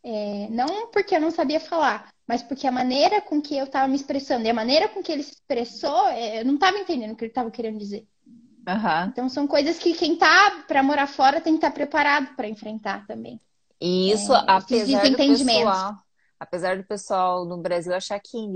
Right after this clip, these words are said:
Speaker 2: ah, espanhol é simples, é muito semelhante ao
Speaker 1: Não.
Speaker 2: português.
Speaker 1: Não.
Speaker 2: Mal sabe que a velocidade interfere, né? Esses falsos
Speaker 1: Interfere.
Speaker 2: cognatos é o que pega e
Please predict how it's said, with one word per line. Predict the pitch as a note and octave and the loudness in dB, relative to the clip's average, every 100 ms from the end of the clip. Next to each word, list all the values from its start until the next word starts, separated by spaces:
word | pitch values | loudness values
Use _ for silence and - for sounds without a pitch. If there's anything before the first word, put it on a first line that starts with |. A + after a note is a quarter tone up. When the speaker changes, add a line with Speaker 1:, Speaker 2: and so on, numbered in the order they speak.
| F3 D#3+ | -6 0
Speaker 2:
ah, | C#3+ D3 G3+ | 2 2 0
espanhol | G3 - E3+ D3+ | -6 -8 -8 -4
é | D3+ | -4
simples, | A#3 - C#4 G#3+ F#3 A#3 - F3+ | -6 -10 -10 -6 -4 -4 -2 0
é | F3 | 0
muito | D#3+ D3 | -2 -6
semelhante | - D#3+ F3 D#3+ D#3+ | -6 -2 0 0 0
ao | B3+ | 6
Speaker 1:
Não. | |
Speaker 2:
português. | C4+ B3 G#3+ G3 F#3 F3 F#3 G#3 A3 G#3+ E3 E3 - - - | 8 8 4 4 4 4 4 6 6 6 4 2 -8 -20 -8
Speaker 1:
Não. | A#3+ A3+ F3 G#3+ | -2 4 6 6
Speaker 2:
Mal | E4 | 4
sabe | - C4 G#3 G#3+ A3 | 2 2 2 0 -6
que | G#3+ G3 F#3 | -8 -4 -4
a | |
velocidade | E3+ F#3 F3+ - G3 F3+ F3+ G3+ F#3+ | -4 -6 -8 -8 -4 0 2 0 -4
interfere, | F3 D#3+ D3+ - F3 G3 G3+ F#3 F3+ | -10 -10 -12 -8 -2 0 0 -2 -10
né? | F3 F#3 F3 E3+ | -10 -12 -12 -12
Esses | - F3 | -14 -12
falsos | - F#3 A3+ G#3+ | 0 2 2 -2
Speaker 1:
Interfere. | |
Speaker 2:
cognatos | B3 G3 F#3 F3 E3+ F3+ - F3+ | 0 0 0 -2 -4 -4 -6 -6
é | F3 E3+ | -4 -4
o | |
que | E3+ E3 | -6 -10
pega | - F3 F3+ | -4 -4 -2
e | F#3+ F#3+ | -4 -4